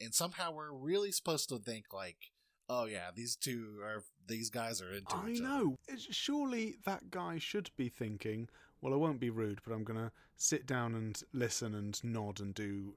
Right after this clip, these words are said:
Speaker 2: you know, active listening until I can say goodbye,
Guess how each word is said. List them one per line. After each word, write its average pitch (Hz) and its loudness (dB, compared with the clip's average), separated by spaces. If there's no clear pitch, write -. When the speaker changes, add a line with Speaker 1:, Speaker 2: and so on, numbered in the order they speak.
Speaker 2:
you 120 -4
know, 90 -6
active 113 -6
listening 104 -2
until 113 0
I 107 -2
can 104 -6
say 107 2
goodbye, 95 -4